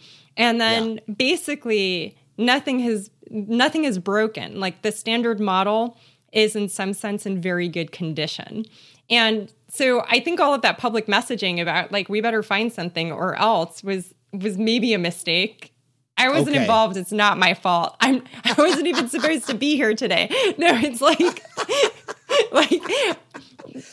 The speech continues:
Speaker 2: I won't make you answer for all of physics. Don't worry.
Speaker 1: But I do think, you know,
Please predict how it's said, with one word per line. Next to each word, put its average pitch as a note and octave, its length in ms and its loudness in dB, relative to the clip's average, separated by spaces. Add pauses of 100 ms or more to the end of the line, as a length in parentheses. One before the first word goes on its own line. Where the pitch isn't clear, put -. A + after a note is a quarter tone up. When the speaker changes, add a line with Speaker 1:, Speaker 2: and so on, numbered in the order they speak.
Speaker 2:
I B3+ 100 6
won't F4 180 2
make E4 140 -2
you C#4 100 4
answer B3+ 300 2
for A3 160 0
all G3 220 4
of F3 120 0
physics. C3+ 400 -2
Don't D3+ 180 -4
worry. G2+ 340 -4 (640)
Speaker 1:
But D4 120 4
I C#4+ 160 4
do D#4+ 400 2
think, A#3+ 540 -2 (520)
you D4 120 2
know, C#4+ 220 2